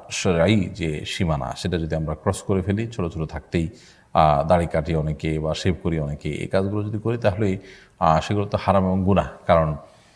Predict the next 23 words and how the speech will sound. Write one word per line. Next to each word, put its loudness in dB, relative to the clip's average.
আহ, 2
পুরুষদেরকে 2
আল্লাহ 4
সুবহানাহু 0
ওয়া 4
তাআলা 4
ইসলাম 0
দাড়ি 4
লম্বা 6
করতে 2
বলেছেন, -2
"আরখুল 0
লোহা, 0
লোহা, 2
আউফ-, 2
আউফিরুল -2
লোহা, 2
আউফুল 2
লোহা।" 0
নবী 0
সাল্লাল্লাহু -8
আলাইহি 0
ওয়াসাল্লাম 0